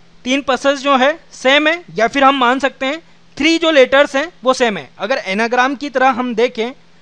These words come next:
उसी approach को हम यूज़ कर रहे हैं, वहाँ पर order matter करता था, but order matter करने के साथ में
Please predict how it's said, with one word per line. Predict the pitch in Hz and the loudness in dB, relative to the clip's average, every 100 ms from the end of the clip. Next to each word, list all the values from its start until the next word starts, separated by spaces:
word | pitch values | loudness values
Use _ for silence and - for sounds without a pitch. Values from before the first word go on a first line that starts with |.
| - - | -20 -14
उसी | 277 262 | -2 -2
approach | 247 262 262 | 2 0 2
को | 285 | 0
हम | 285 | 2
यूज़ | 277 294 | -4 -2
कर | 285 | -2
रहे | 277 277 | 0 -2
हैं, | 302 - - - - - | -2 -12 -20 -20 -20 -6
वहाँ | 202 262 277 | 2 2 4
पर | 311 - | 0 0
order | 190 226 285 | -2 2 2
matter | 269 294 | 2 2
करता | 294 277 285 | 0 0 0
था, | 311 | -2
but | 262 285 - - - - - - - - - - | -2 -4 -4 -20 -20 -20 -20 -20 -20 -20 -20 -4
order | 220 269 311 | 0 4 4
matter | 320 262 302 | 4 0 -2
करने | 294 269 285 | 0 -2 -2
के | 277 262 | -4 -2
साथ | 247 247 247 | 0 0 -2
में | 269 | -10